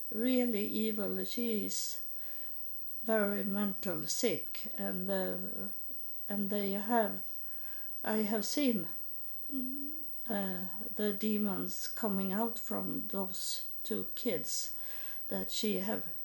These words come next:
had in her, inside her. That, of course, I, I love my grand-, grandkids. I love my,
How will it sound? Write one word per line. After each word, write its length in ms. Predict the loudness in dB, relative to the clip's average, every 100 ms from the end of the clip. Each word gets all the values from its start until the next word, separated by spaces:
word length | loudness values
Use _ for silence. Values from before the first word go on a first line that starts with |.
| -6 -6 -4 -4 -4
had 380 | 2 6 6 4
in 320 | 0 0 0
her, 380 | 0 0 0 -2 -4 -4 -4 -4 -4 -4 -4 -4 -4 -4 2
inside 680 | 4 4 4 6 6 4 2
her. 360 | 2 2 0 -4 -6 -4 -4 -4 -4 -4 2
That, 380 | 4 4 0 -4 -4 -4 -4 -4 -4 -4 -4 -4 -4 -4 -6 -6 -6 -4
of 200 | -4 4
course, 340 | 6 8 6
I, 220 | 4 4 4
I 140 | 0
love 240 | 4 6 6
my 320 | 6 4 -2
grand-, 460 | -2 0 0 -2 -2 -4 -6 -6 -4
grandkids. 960 | -2 0 0 0 -2 -2 -2 -4 -4 -4 -4 -4 -6 -6 -6 -4 2
I 60 |
love 360 | 4 6 6 6
my, 260 | 2 0